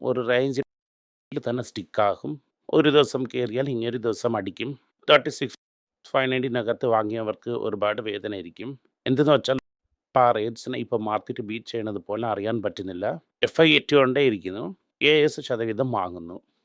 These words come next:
ഇത് തന്നെ മാർക്കറ്റ് ജാമായി ഈ ലെവലിൽ ഇരിക്കുന്നു. നമ്മൾ പുറത്തെത്തിരിക്കാം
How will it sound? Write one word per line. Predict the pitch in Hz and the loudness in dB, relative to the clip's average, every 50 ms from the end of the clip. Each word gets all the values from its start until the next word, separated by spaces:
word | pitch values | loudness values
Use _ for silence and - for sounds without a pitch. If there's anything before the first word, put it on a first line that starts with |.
| _ _ _ - | _ _ _ -8
ഇത് | 127 120 156 | -4 -4 -2
തന്നെ | 135 135 120 127 135 | -2 -2 -2 -4 -4
മാർക്കറ്റ് | 127 120 113 110 - - - 113 - 113 | -4 -4 -4 -4 -4 -6 -10 -14 -14 -16
ജാമായി | 101 101 107 107 107 107 107 107 107 113 113 | -10 -8 -6 -6 -6 -6 -8 -8 -8 -8 -8
ഈ | 104 107 110 | -8 -8 -8
ലെവലിൽ | 104 101 107 104 104 107 104 107 | -6 -6 -4 -4 -4 -4 -4 -4
ഇരിക്കുന്നു. | 101 85 87 - - 87 90 95 - 156 151 _ _ _ _ _ _ - | -4 -6 -8 -12 -16 -14 -12 -12 -12 -14 -14 _ _ _ _ _ _ -2
നമ്മൾ | 127 123 127 131 113 - - _ _ _ _ _ _ _ _ _ _ _ _ _ _ _ _ - | 2 2 4 2 2 -2 -6 _ _ _ _ _ _ _ _ _ _ _ _ _ _ _ _ 0
പുറത്തെത്തിരിക്കാം | 143 135 135 - - 139 - - 117 98 87 82 104 117 151 | 2 2 0 -2 -6 -10 -10 -8 -8 -8 -8 -8 -8 -8 -8